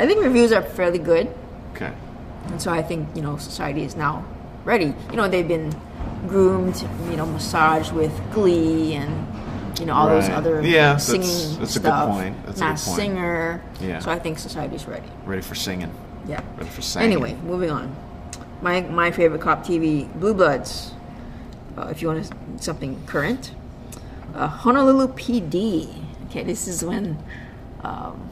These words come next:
Speaker 1: when I first discovered that Amazon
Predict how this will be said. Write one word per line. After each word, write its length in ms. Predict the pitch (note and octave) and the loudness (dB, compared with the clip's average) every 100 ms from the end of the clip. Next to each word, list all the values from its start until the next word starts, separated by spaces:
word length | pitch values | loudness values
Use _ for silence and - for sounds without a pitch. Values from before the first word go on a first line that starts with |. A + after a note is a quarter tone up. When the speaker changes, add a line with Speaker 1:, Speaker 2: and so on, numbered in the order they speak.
| - - - | -14 -16 -12
Speaker 1:
when 140 | E3 E3 | -8 -6
I 100 | D#3+ | -4
first 600 | G3 F#3 - - - - - - - - | -2 -4 -4 -10 -12 -16 -16 -16 -12 -6
discovered 540 | F3 - F3+ F3 E3+ | -6 -2 0 2 2
that 300 | C3 A2+ - - - - - | 0 0 -4 -14 -14 -14 -6
Amazon 400 | E3 F3 E3+ D#3 | -4 -2 0 -2